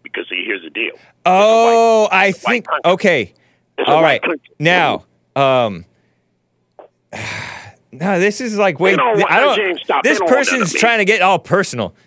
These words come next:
Speaker 2: It doesn't
Speaker 1: Uh,
Speaker 2: even make
Speaker 1: that's all
Speaker 2: sense.
Speaker 1: they do.
Speaker 2: Yep.
Speaker 1: We,
Speaker 2: You're
Speaker 1: we're
Speaker 2: right.
Speaker 1: pointing out, James, you didn't do anything wrong by pointing out this, this, this, uh, s-,
Speaker 2: The
Speaker 1: uh,
Speaker 2: thieves?
Speaker 1: robbing the stores and
Speaker 2: Yeah.
Speaker 1: everything. What, if you don't address it, what are you gonna have?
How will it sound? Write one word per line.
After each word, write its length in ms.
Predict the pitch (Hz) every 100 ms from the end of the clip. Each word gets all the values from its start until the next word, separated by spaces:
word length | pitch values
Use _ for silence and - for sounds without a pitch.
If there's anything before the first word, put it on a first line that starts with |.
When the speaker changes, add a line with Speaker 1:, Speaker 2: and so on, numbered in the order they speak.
| -
Speaker 2:
It 100 | 139
doesn't 120 | 151
Speaker 1:
Uh, 60 | 180 175
Speaker 2:
even 40 | 151
make 120 | 147
Speaker 1:
that's 100 | 269
all 100 | 139
Speaker 2:
sense. 40 | 285
Speaker 1:
they 140 | 285
do. 380 | 294 269 - -
Speaker 2:
Yep. 320 | 113 127 135 _ _
Speaker 1:
We, 140 | - 311
Speaker 2:
You're 80 | 311 -
Speaker 1:
we're 40 |
Speaker 2:
right. 140 | - 233
Speaker 1:
pointing 280 | 254 233 226
out, 180 | 170 -
James, 280 | 214 160 143
you 180 | 220 285
didn't 220 | 262 208
do 140 | 190 185 180
anything 440 | 220 208 196 180
wrong 220 | 190 180
by 120 | 156 135 -
pointing 280 | 185 175 165
out 200 | 151 -
this, 140 | 135 - -
this, 140 | 131 - _ _ _ _
this, 140 | 131 113 -
uh, 200 | - - - - _ _ _ _ _ _ _ - _ _ - _ -
s-, 140 | 117 110
Speaker 2:
The 60 | 110
Speaker 1:
uh, 20 |
Speaker 2:
thieves? 320 | - 175 180
Speaker 1:
robbing 260 | 120 113 113
the 80 | 95
stores 320 | 120 104 98
and 80 | 95
Speaker 2:
Yeah. 40 | 107
Speaker 1:
everything. 280 | 98 92 - _ _ -
What, 220 | 123 -
if 140 | 175 160
you 220 | 262 247 -
don't 240 | - 254 226
address 320 | - 131 131
it, 180 | 165 165
what 100 | 175
are 40 | 208
you 140 | 202
gonna 180 | 208 190
have? 340 | 175 208 -